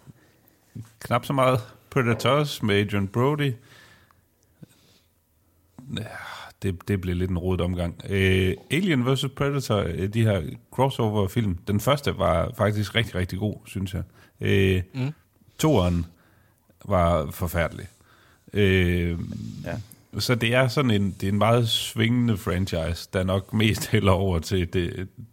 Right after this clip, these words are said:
Speaker 1: det knap så gode. Øh, men når det er sagt, altså igen, ja, den, den første Predator-film er fantastisk, og jeg synes,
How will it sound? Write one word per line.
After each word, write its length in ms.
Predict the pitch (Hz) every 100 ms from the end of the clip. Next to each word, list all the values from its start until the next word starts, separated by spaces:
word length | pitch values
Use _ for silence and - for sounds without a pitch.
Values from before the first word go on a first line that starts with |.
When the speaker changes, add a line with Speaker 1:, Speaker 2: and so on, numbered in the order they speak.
| -
Speaker 1:
det 180 | 90 - - - -
knap 280 | - 87 80
så 100 | -
gode. 320 | - 73 113 - - - - - -
Øh, 520 | 92 90 87 87 82 80 80 82 - _ _ _ _ _ _ _
men 140 | 104 101
når 200 | 104 107
det 100 | 123
er 40 |
sagt, 420 | 117 113 113 - -
altså 260 | 98 95 95
igen, 300 | 95 104 104
ja, 140 | 87 92
den, 180 | 92 -
den 140 | 85 98
første 260 | 101 107
Predator-film 600 | - 101 101 90 98 90
er 60 | 87
fantastisk, 560 | 92 95 120 - 95
og 80 | 85
jeg 100 | 90
synes, 500 | 92 104 110 110 -